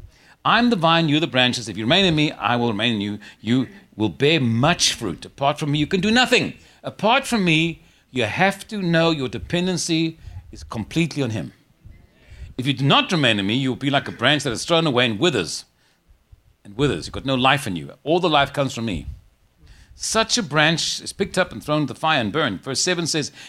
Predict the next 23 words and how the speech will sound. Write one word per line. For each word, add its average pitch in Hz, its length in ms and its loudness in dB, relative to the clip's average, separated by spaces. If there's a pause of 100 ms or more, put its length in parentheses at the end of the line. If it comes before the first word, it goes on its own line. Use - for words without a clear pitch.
(180)
"If 269 260 0
you 240 80 2
remain 180 380 4
in 123 100 2
me, 107 120 -2
my 117 200 2
words, 139 600 0
and 151 160 -4
my 196 100 0
words 214 340 0
remain 220 260 0
in 226 100 0
you." 160 280 2 (880)
What 269 120 0
does 262 140 -4
that 123 220 -4
mean? 131 220 -4
"If 151 120 -6
my 156 200 -2
words 151 540 -2
remain 147 520 2
in 120 180 -2
you." 113 380 -2